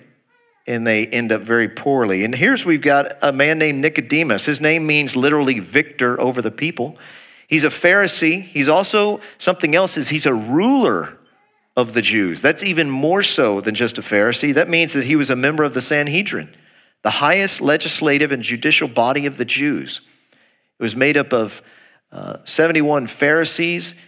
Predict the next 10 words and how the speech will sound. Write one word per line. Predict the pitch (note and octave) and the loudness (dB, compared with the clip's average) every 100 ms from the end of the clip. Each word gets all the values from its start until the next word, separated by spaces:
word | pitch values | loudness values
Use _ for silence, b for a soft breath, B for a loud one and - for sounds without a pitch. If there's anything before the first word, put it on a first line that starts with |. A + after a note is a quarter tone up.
| b | b
and | A#2 | -6
Sadducees. | - D3 D3 D#3+ A2+ - B1+ - - - | -2 2 2 0 -4 -4 -6 -8 -10 -10
I | |
mean, | G2+ G2+ | -8 -2
this | G3 - | -2 -2
guy's | A#2+ G2+ F2 | -2 -2 -2
big | - - A#2+ C3 | -8 -8 -6 -4
time. | - E2+ - - _ _ _ _ _ _ _ _ _ _ | -6 -8 -10 -16 _ _ _ _ _ _ _ _ _ _
Um, | G2+ E2+ D2 - _ _ - | -16 -14 -14 -20 _ _ 0
and | C3+ | 0